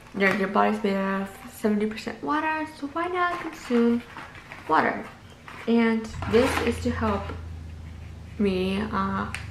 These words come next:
remind me that I gotta drink more water. And this has eight hundred eighty milligrams of electrolytes,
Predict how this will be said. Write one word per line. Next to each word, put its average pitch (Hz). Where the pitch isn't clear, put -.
remind 214
me 214
that 202
I 190
gotta 185
drink 202
more 196
water. -
And 208
this 220
has 208
eight 240
hundred 214
eighty 220
milligrams 202
of 220
electrolytes, 214